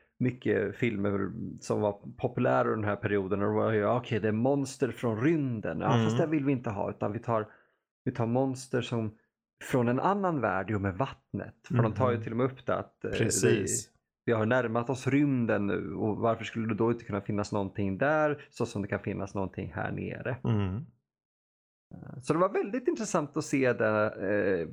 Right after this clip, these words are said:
Speaker 1: pratas om i en film som var innan, eh,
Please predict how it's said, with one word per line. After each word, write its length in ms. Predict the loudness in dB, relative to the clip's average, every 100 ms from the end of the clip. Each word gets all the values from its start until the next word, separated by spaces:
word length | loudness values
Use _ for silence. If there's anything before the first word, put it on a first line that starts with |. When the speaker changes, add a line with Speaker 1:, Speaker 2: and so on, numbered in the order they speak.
| 0
Speaker 1:
pratas 400 | 0 0 -2 0
om 200 | 0 0 -6 -8 0
i 80 |
en 80 | 0
film 360 | 2 0 0 -2
som 260 | -2 0
var 180 | 2 0 -2 0
innan, 840 | 2 0 -2 0 0 0 0 -4 -6 _ -4
eh, 540 | 0 2 2 0 0